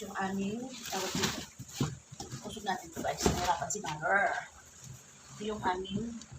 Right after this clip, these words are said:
toyo. Toyo at saka patis.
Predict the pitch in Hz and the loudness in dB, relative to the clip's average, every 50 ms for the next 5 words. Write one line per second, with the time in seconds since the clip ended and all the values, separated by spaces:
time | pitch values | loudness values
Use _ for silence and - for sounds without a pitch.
0 | - - - - - - - - - - - - - - - - - - - - | -16 -16 -20 -18 -14 -12 -12 -12 -14 -18 -20 -20 -20 -20 -20 -20 -20 -20 -6 2
1 | - 226 240 269 233 220 214 214 - - - - - - - - - - - 202 | 4 4 4 4 4 2 2 2 2 0 -4 -10 -10 -10 -8 -8 -8 -4 -2 0
2 | 214 208 202 - - - - 190 - 208 208 214 226 233 240 247 254 262 254 247 | 0 2 0 -2 -2 -4 -6 -10 -8 -8 -6 -2 -2 -2 -2 -2 -4 -6 -8 -10
3 | 240 - - - - - - - - - - - - - - - 196 196 - 202 | -14 -18 -20 -20 -20 -20 -18 -18 -18 -16 -16 -18 -18 -18 -4 -2 -2 -2 -2 -6
4 | 254 269 415 - - - - - - - | -8 -10 -8 -2 2 4 4 4 4 2